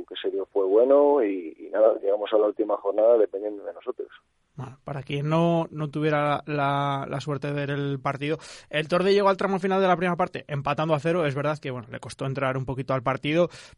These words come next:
Speaker 2: pero apenas no sufrió. Mm,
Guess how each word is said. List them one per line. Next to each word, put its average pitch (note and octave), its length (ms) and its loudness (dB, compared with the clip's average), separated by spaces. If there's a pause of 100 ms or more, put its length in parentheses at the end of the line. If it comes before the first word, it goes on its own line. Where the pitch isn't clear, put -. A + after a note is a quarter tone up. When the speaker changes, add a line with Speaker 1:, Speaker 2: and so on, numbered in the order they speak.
(200)
Speaker 2:
pero D#3 540 2
apenas E3 520 2
no E3 200 4
sufrió. F3+ 420 0 (160)
Mm, C#3 720 -8